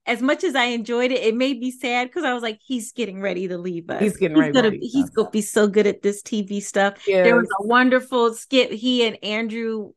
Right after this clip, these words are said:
Speaker 1: uh, is it Whitmore? With
Speaker 2: Yes.
Speaker 1: Yeah.
Speaker 2: Yep.
Speaker 1: Um, went to a hot dog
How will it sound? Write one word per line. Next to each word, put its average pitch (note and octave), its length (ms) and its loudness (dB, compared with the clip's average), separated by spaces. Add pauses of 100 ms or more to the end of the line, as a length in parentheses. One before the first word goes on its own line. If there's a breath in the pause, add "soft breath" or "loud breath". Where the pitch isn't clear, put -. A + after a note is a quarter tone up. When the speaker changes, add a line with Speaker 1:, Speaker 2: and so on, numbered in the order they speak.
(400 soft breath)
Speaker 1:
uh, F#3 460 2 (160)
is G#3+ 160 -12
it G#3 120 -10
Whitmore? D#4 520 -6
With C4 240 -8 (140)
Speaker 2:
Yes. - 440 -4 (100)
Speaker 1:
Yeah. F#3+ 240 2
Speaker 2:
Yep. - 100 -18 (420)
Speaker 1:
Um, G3+ 540 8
went B3 300 2 (120)
to A3 540 2
a D#3 360 2 (160)
hot B3 340 -2
dog A3 360 2